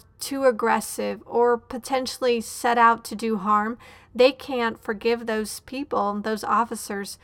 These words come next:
So because they can't forgive, that love that they had or may never have or never possess, their love right now, their love bucket is being filled up with hate. And so hate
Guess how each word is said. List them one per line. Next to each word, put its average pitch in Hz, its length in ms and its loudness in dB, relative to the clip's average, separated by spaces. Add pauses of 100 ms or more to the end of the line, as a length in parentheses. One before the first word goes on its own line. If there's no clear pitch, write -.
(240)
So 247 420 2
because 240 300 -6
they 247 160 2
can't 233 480 -4 (120)
forgive, 220 800 -4 (880)
that 226 380 8
love 226 540 -2
that 240 200 -4
they 233 180 -2
had 226 600 0
or 202 360 -4 (120)
may 214 240 -2
never 214 340 -2
have 208 340 -2
or 208 120 -6
never 220 320 -2
possess, 208 520 -4
their 233 280 0
love 220 500 0
right 226 240 -2
now, 233 340 -2
their 220 220 -6
love 208 280 0
bucket 208 440 -4
is 214 180 -8
being 220 280 -2
filled 220 200 -4
up 208 160 -4
with 208 120 -10
hate. - 500 -14 (580)
And 240 220 0
so 214 520 0
hate 240 540 -2